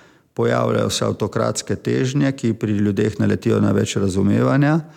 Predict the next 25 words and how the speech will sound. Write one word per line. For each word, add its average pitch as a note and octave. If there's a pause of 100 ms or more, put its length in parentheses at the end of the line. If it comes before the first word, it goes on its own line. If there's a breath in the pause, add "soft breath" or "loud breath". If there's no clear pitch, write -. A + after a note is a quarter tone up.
(320 loud breath)
In, A2+
eh, A2
svet C3+
je D3
zdaj C3
na A#2+
enem A2
križišču, G#2+
ko G#2+
vi A#2
lahko B2
opazujete, A#2+ (560 loud breath)
da B2+
ljudje, A2+
eh, A2+ (560 loud breath)
m, A2+
z G2
večjim D3+
razumevanjem, A#2
kot G#2
bi G2
si -
jaz A2+
to A2+
želel, G#2+